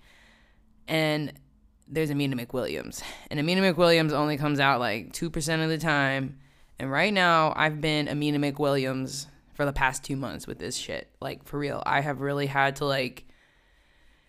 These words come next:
get it together because of somebody else's mistakes and somebody else's problems. And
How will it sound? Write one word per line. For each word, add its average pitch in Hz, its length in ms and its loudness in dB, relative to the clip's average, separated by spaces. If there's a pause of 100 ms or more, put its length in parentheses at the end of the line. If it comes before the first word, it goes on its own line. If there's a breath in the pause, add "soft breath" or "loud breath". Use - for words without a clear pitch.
(300 soft breath)
get 151 200 4
it 156 160 2
together 180 680 4 (280 loud breath)
because 151 220 0
of 143 80 0
somebody 151 280 2
else's 147 400 0
mistakes 151 520 0
and 143 100 -4
somebody 147 280 0
else's 143 280 -2
problems. 139 720 2
And 127 580 -4